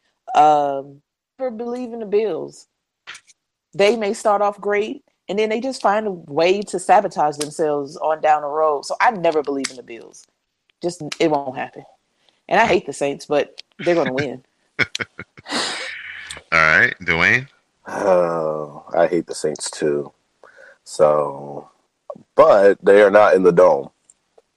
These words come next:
Speaker 3: which is why I think Buffalo has a better shot. But like Erica said, the Bills find a way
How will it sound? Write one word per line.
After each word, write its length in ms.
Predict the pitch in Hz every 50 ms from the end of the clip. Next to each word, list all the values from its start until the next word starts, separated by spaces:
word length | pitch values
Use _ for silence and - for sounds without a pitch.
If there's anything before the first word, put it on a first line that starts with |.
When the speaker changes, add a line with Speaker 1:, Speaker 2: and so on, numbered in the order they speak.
| _ _
Speaker 3:
which 220 | - - 92 - -
is 100 | 85 78
why 300 | 85 87 90 87 82 82
I 40 | 80
think 680 | _ - 90 85 85 85 82 80 80 78 - - - _ _ _ _ _ _ _ _
Buffalo 360 | 90 87 85 - 90 87 87
has 260 | 82 92 80 80 76
a 200 | 80 78 76 76 67 _
better 260 | - 85 78 78 78
shot. 720 | - - - - 85 82 90 - - - - - - _ _ _ _ _ _ _ _ -
But 320 | 147 175 185 185 190 _ _ _
like 240 | 107 107 104 - -
Erica 260 | 98 95 87 _ _
said, 360 | _ _ - 80 78 76 76 _
the 60 | _ 76
Bills 380 | 78 - 82 82 80 78 -
find 280 | _ - 82 78 78 76
a 60 | 76
way 240 | 71 71 71 71